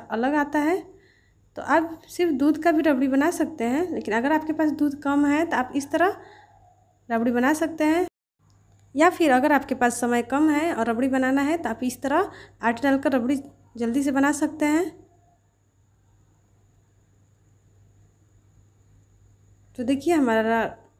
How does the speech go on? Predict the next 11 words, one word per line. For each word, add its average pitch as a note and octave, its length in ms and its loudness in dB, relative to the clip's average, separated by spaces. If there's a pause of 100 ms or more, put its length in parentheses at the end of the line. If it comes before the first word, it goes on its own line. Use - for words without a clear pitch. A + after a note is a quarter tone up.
दूध C4+ 220 -4
जो D4 160 0
है D4 260 2
पहले A#3+ 220 -2
से A#3 180 -4 (380)
काफ़ी G#3+ 240 -6
ज़्यादा C4 320 2
गाढ़ा C4 260 2
हो A3 160 2
गया G#3+ 260 -4
है। B3 180 -2